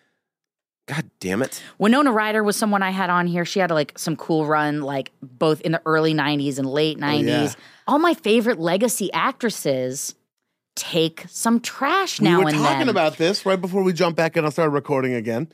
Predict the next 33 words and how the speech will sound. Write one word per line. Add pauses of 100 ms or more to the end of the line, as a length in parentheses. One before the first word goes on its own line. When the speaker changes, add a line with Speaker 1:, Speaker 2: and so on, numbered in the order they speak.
(540)
Speaker 3:
And
it,
we,
you,
your
theory.
Speaker 2:
Meryl
Streep,
Speaker 3:
Yeah.
Speaker 2:
Susan
Sarandon,
Toni
Collette,
Annette
Bening,
like,
all
of
our
working
babes, (420)
they (440)
get
paid
maybe
less
at
the
beginning
of
their
careers.
Speaker 3:
Yep.